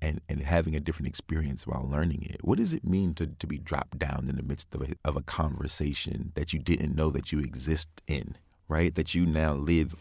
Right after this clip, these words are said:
on the continuum when it comes to race in America. And we're gonna, and I'm gonna put you right in the mix of it. And you're gonna have to contend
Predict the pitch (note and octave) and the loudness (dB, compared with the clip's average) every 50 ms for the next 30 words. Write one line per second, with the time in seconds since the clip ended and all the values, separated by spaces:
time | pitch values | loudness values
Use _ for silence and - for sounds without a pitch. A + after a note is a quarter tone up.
0 | - - F2 E2+ E2 D#2 D2+ - D#2+ D2 C#2 - E2+ E2 D#2+ C2+ C#2 C#2 A#1+ B1 | 0 4 4 6 6 4 2 0 -2 -4 -2 2 4 4 4 4 2 0 0 -2
1 | B1 - - - - D2+ C#2+ C#2 - - C#2+ C2+ C2+ C2 - - - C2+ B1 - | -4 -6 -6 -4 0 0 0 0 0 0 -2 0 0 -2 -4 -4 -4 -4 -2 -2
2 | - C2+ C#2 C2 - - - C2+ C2 C2 C#2 C#2 B1+ - - - - - - - | -2 -2 -2 -2 -2 -2 -2 -2 0 0 0 0 -2 -4 -6 -8 -6 -6 -6 -6
3 | - - C#2+ C#2 C#2+ D2 C#2+ B1+ B1+ - C2+ C#2 D2 D2+ C#2+ B1+ - - - A2 | -4 -2 -2 0 0 0 0 0 0 0 0 0 2 2 0 -2 -2 0 0 0
4 | - - - D2 D2 C2 A#1+ A#1 D2+ D#2+ - - - D#2+ D2 C2+ C2+ C#2 D2+ F#2+ | 0 0 -2 -2 -2 -2 0 0 0 0 0 0 -2 -2 0 0 0 2 2 2
5 | A2+ - - - B1+ - B1+ A#1+ - - - - - - - - - D#2 D2+ - | 2 0 -2 -6 -4 -4 -4 -6 -6 -10 -16 -20 -20 -18 -8 -2 0 2 2 2
6 | - D#2+ C#2+ D2 D2+ - - - D#2+ - - - C2+ - - - - F2+ E2+ D#2 | 2 2 0 2 0 -2 -2 -4 -6 -6 -4 -6 -6 -6 -6 0 2 4 4 4
7 | C#2+ C2 - | 2 0 -2